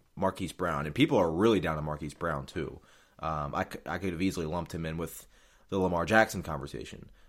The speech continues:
Uh, so I think, like, I, I just worry that there's still gonna be four target games from Juju coming up. Whereas, like, there's a lot of receivers where you're not gonna see four target games very often from a lot of other receivers in the league.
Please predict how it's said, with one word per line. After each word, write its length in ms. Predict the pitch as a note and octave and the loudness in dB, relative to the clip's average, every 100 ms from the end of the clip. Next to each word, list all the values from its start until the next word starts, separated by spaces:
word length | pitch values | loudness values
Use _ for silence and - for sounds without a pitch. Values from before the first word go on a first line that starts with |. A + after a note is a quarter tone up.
| - | -12
Uh, 300 | D#2 E2 D2+ | -4 -2 -2
so 160 | - A2+ | -2 2
I 80 | D#3 | 4
think, 300 | - - - | 4 0 -2
like, 300 | A#2+ A2+ - - | 2 2 2 2
I, 260 | A#2+ C#3 | 4 6
I 20 | |
just 200 | D#3 D#3 | 6 4
worry 320 | A2+ B2 B2 A2 | 6 8 8 6
that 460 | G2+ F#2+ - - _ _ _ _ _ _ _ | 6 2 0 -6 _ _ _ _ _ _ _
there's 240 | - A#2+ - | 4 4 4
still 320 | - C#3+ D3 | 4 8 8
gonna 220 | C#3 B2 | 8 4
be 560 | G#2+ A2 G#2+ G#2 F#2 - _ _ _ _ _ _ _ _ | 4 6 6 6 2 -4 _ _ _ _ _ _ _ _
four 320 | - B2 A#2+ | -2 4 4
target 320 | G#2+ F#2 D#2+ | 4 0 0
games 220 | E2+ D#2+ E2+ | -6 -8 -6
from 100 | D#2+ | -4
Juju 240 | E2 D#2+ | -4 -4
coming 300 | - D#2 C#2 | -4 -4 -6
up. 240 | - - - _ | -10 -16 -20 _
Whereas, 380 | G2 G2 G2 F2+ | 6 8 8 6
like, 200 | F#2+ F2+ | 2 2
there's 120 | G2+ | 2
a 40 | A2+ | 4
lot 140 | D3+ | 6
of 80 | A2+ | 4
receivers 480 | - A#2+ F#2+ F#2 E2 | 2 2 2 0 2
where 520 | F2 E2 D#2+ D#2+ - _ _ _ _ _ _ _ _ _ _ - | 2 2 0 -4 -8 _ _ _ _ _ _ _ _ _ _ -2
you're 140 | G#2+ A2 | 0 4
not 240 | B2+ G2 | 2 4
gonna 180 | G#2+ F#2 | 2 2
see 280 | - G#2 F#2 | 2 2 2
four 260 | F#2 F2+ | 2 0
target 340 | F#2 E2 D#2 E2+ | 2 0 0 -4
games 260 | E2 D2 | -4 -4
very 200 | D2+ D2+ | -4 -2
often 320 | D2 C#2+ D2+ | -2 -2 -8
from 380 | D2 D#2 C#2+ C#2+ - | -8 -6 -6 -8 -6
a 80 | F2 | 0
lot 280 | F2+ F2+ | 2 2
of 60 | E2+ | 0
other 160 | E2 D#2+ | -2 -4
receivers 420 | D2 E2 D2+ D2 | -4 -8 -8 -8
in 60 | |
the 60 | C#2 | -8
league. 320 | C2+ - - | -8 -10 -16